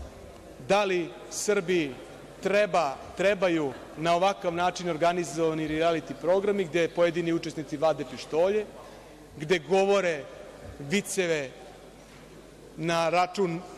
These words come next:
tragično stradale Milice Rakić, gde rem ne reaguje kad se Oliveru Ivanoviću crta meta na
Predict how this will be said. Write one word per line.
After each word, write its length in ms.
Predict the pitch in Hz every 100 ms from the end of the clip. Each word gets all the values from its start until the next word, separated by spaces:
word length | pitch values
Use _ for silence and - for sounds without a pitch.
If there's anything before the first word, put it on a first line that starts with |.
| 175 -
tragično 460 | 175 180 175 - 165
stradale 600 | - 170 165 165 151 127 - -
Milice 460 | 160 170 151 - 131
Rakić, 600 | 180 214 - 214 - - - - - - - - - - - - 160
gde 540 | 175 180 185 170 147 - -
rem 380 | 180 196 220 202
ne 160 | 190 180
reaguje 500 | 190 214 185 190 180
kad 200 | 180 170
se 100 | 190
Oliveru 380 | 190 180 175
Ivanoviću 520 | 175 180 180 175 170 165
crta 320 | 185 - 165
meta 400 | 160 160 156
na 100 | 123